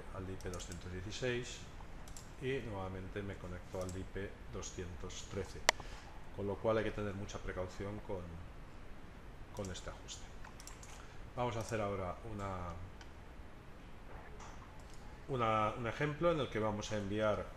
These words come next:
por ejemplo, el byte de entradas cero de un P L C, el canal de entradas cero del primer P L C, del doscientos dieciséis,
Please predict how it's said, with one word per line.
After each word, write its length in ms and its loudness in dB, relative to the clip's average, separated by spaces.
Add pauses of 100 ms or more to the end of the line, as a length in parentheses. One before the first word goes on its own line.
(300)
por 120 4
ejemplo, 540 0 (220)
el 640 2 (760)
byte 340 6
de 60 2
entradas 600 2
cero 400 6
de 100 4
un 180 0
P 120 0
L 140 0
C, 220 4
el 80 2 (2000)
canal 320 2
de 60 2
entradas 460 0
cero 240 0 (1500)
del 340 2 (760)
primer 300 2
P 140 -2
L 120 2
C, 260 6
del 300 4
doscientos 440 0
dieciséis, 440 0